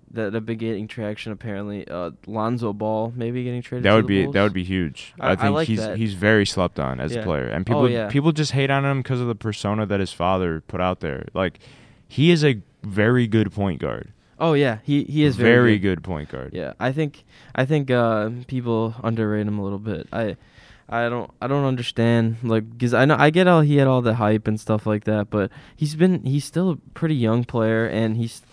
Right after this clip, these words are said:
Speaker 1: actually been playing pretty well for,
Speaker 2: Yeah.
Speaker 1: like, most of his career.
Speaker 2: I mean, you don't really see a very good defensive point guard like he has been. There's not too
Speaker 1: Uh-huh.
Speaker 2: many of those left, I'd say. Um,
Speaker 1: Definitely.
Speaker 2: the scoring will come. I mean, his, his shots improved.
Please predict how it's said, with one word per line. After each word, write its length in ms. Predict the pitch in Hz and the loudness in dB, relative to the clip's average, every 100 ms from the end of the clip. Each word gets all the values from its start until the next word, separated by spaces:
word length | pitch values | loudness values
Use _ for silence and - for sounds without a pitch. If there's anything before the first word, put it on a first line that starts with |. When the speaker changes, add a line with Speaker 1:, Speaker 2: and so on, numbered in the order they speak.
| - | -6
Speaker 1:
actually 360 | 156 - 175 | -4 -4 -6
been 260 | 160 156 131 - | -2 -2 -2 -8
playing 320 | - 139 147 | -4 0 0
pretty 220 | 123 127 117 | -2 -4 -2
well 300 | 117 120 104 | -2 -2 -2
for, 40 | |
Speaker 2:
Yeah. 160 | 107 95 | -2 -2
Speaker 1:
like, 120 | 107 | -2
most 220 | 107 117 | -4 -4
of 60 | - | -6
his 160 | 113 104 | -8 -6
career. 300 | 107 110 110 | -6 -4 -2
Speaker 2:
I 40 | 107 | 0
mean, 200 | 113 104 | 0 0
you 120 | 113 | 0
don't 200 | 170 147 | 0 2
really 240 | 127 131 | 2 2
see 380 | 101 - 110 110 | 0 -4 -4 -2
a 320 | 98 - 92 87 | -2 -2 -4 -4
very 440 | 87 98 104 101 | -6 -2 0 0
good 240 | 95 95 | -2 -4
defensive 840 | 87 98 - 98 95 95 87 80 - - | -4 -8 -6 -8 -6 -6 -6 -8 -14 -6
point 220 | 98 85 | -4 -2
guard 260 | 92 87 | 0 0
like 220 | 80 85 - | 0 -4 -4
he 180 | 95 | -6
has 320 | 92 87 87 85 | -2 0 0 -2
been. 440 | 85 85 107 120 | -4 -4 -4 -2
There's 180 | 101 98 | -2 0
not 180 | 110 113 | -2 0
too 60 | 110 | 0
Speaker 1:
Uh-huh. 40 | |
Speaker 2:
many 240 | 104 104 107 | 0 0 0
of 60 | |
those 220 | 98 92 80 | 0 -2 -2
left, 280 | 82 90 | -2 0
I'd 180 | 113 113 | -2 -2
say. 340 | - 117 120 127 - - _ _ _ | -2 -2 -2 -4 -12 -20 _ _ _
Um, 580 | - 107 101 95 87 87 - - _ _ - | 2 4 4 2 -2 -6 -10 -20 _ _ -20
Speaker 1:
Definitely. 340 | - - - - | -18 -18 -14 -4
Speaker 2:
the 100 | 113 | -2
scoring 420 | - 151 180 180 | 0 4 4 4
will 120 | 113 | 2
come. 420 | - 127 95 67 | 2 0 0 0
I 80 | - | -2
mean, 180 | 101 104 | 0 2
his, 280 | 104 117 101 | 2 0 0
his 180 | 113 101 | -2 0
shots 380 | - 120 131 | 2 2 2
improved. 640 | 135 101 104 101 95 92 | -4 -4 -2 0 0 -4